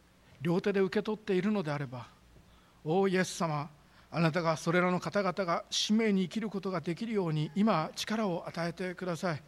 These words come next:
ここにおられる方々で、まだ自分に与えられているキリストの身思いが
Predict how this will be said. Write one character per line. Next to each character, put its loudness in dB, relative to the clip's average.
こ 0
こ 10
に 10
お 10
ら 10
れ 8
る 2
方 -2
々 -2
で、 -4
ま 0
だ 8
自 2
分 2
に 2
与 0
え 2
ら 2
れ 0
て 0
い 4
る -6
キ -12
リ -2
ス -14
ト -6
の 0
身 2
思 2
い -4
が -4